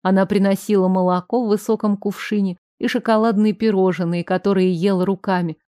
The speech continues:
а потом долго собирала крошки с платья, ворчала, и порой, устав, дремала на том же диванчике. Она забиралась по лесенке к узким окнам и, опершись локтями на подоконник, слушала дождь,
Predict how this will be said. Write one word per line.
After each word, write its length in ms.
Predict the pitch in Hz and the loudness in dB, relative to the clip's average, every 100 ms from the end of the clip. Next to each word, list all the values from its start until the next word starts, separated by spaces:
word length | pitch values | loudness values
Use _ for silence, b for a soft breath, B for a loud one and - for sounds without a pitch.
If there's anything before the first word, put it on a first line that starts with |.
| _ | _
а 100 | 180 | 0
потом 380 | 208 202 208 190 | 0 4 4 4
долго 360 | 208 233 185 | 4 2 2
собирала 540 | 180 196 175 190 196 180 | 0 0 0 0 0 -2
крошки 420 | - 208 190 208 | 0 -2 -2 -8
с 80 | 180 | -8
платья, 520 | - 196 180 - - _ _ | -2 0 -2 -6 -16 _ _
ворчала, 720 | 170 185 180 - 170 170 165 - _ _ | -2 -2 -2 -4 -2 -2 -4 -10 _ _
и 80 | 196 | 0
порой, 340 | 220 220 220 | 2 4 4
устав, 460 | 214 - 226 202 - - | 2 2 2 2 -2 -4
дремала 580 | 190 214 196 202 226 175 | 0 2 2 2 0 0
на 140 | 180 | -2
том 200 | 175 208 | 0 0
же 100 | 190 | 0
диванчике. 760 | 170 196 202 196 - 170 - - _ _ _ _ - | 0 0 2 0 -4 -10 -10 -14 _ _ _ _ -4
Она 280 | 247 269 262 | 2 4 4
забиралась 720 | 208 185 220 254 220 196 - | 2 2 2 2 2 -2 -4
по 140 | - 202 | 0 2
лесенке 600 | 214 233 202 185 190 175 _ _ | 2 0 0 -2 -2 -8 _ _
к 60 | 214 | -4
узким 420 | 220 - 196 208 | -4 0 2 4
окнам 400 | 262 - 208 190 | 2 0 -2 0
и, 200 | 220 220 | 2 0
опершись 640 | - 214 220 208 233 220 | 0 0 0 0 -2 0
локтями 720 | 202 196 - 220 220 202 185 - | 0 0 -2 -2 2 2 0 -2
на 140 | 202 | -2
подоконник, 680 | 196 202 202 196 240 208 180 | 2 2 2 2 0 0 -2
слушала 460 | - 220 - 208 196 | -2 -2 0 0 2
дождь, 380 | 185 185 - | 0 -2 -8